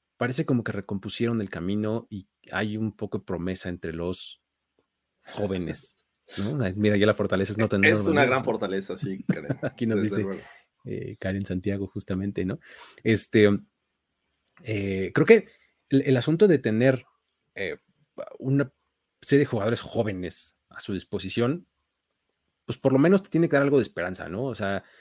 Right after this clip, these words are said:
Speaker 1: eh, a mí me parece que el haber llevadose a Devin Lloyd en donde lo tuvieron, eh, este, creo que además trajeron, refor-, reformaron y fortalecieron su línea ofensiva, ¿no? Y con Brandon Scherf.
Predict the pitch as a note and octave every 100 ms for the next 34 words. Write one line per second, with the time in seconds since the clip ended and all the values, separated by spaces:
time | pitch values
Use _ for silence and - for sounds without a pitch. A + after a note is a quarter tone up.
0 | _ - G2+ F#2 D2 G2 B2 A2+ A2+ A2+
1 | G#2+ F#2+ G2+ G2 G#2+ A#2 - A#2 G#2+ G#2
2 | G2 G2+ G2 G#2 - G2 E2 E2 F#2 G2+
3 | F#2+ F#2 G2 G2 F#2 F2+ F2 E2 D#2 F#2
4 | F#2 G2 G2 G2+ G2+ - - - F2+ F2+
5 | E2 - - - - E2 F2 F2 - _
6 | _ _ _ _ _ - B2+ C3+ B2 -
7 | F#2 G2+ A2 - G#2 - A2 A2 G2 G2+
8 | F#2+ G#2+ - - A2+ G#2 G#2+ G2+ F2+ G2+
9 | G2+ G#2+ A2+ A#2 A2+ - - F2 E2+ -
10 | A2+ A2 - F#2+ G2+ G2+ F#2+ F2+ G2+ G2+
11 | G2 G2+ - F#2+ F#2+ F#2+ F#2 - G2 G2+
12 | G#2